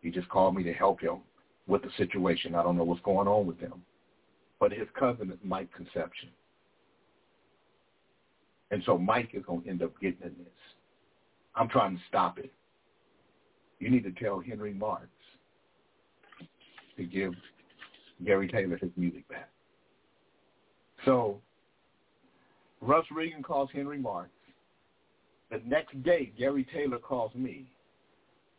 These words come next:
and he said, "Black, what did you do?" I said, "What are you talking about?"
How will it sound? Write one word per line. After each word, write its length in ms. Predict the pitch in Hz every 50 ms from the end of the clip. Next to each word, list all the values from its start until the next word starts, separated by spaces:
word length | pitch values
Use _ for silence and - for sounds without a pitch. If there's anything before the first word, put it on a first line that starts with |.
| _ _
and 100 | - 120
he 120 | 139 143 131
said, 260 | - 113 95 82 - _ _ _ _ _ - 131 -
"Black, 360 | 131 156 175 160 117 - - _ _ - _ _ _ _ _ _ _ _ _ _ _ _ _ _ _ _ _ _ _ _ _ _ _ _ _ _ _ _ _ -
what 140 | - 151 165
did 140 | 175 - -
you 100 | 175 170
do?" 280 | - 175 208 - - - - _ _ _ _ _ _ _ _ _ _ _ _ _ _ _ -
I 60 | 120
said, 140 | - 110 113
"What 100 | 139 139
are 20 |
you 60 | 139
talking 320 | 131 151 143 139 - - -
about?" 220 | - 85 -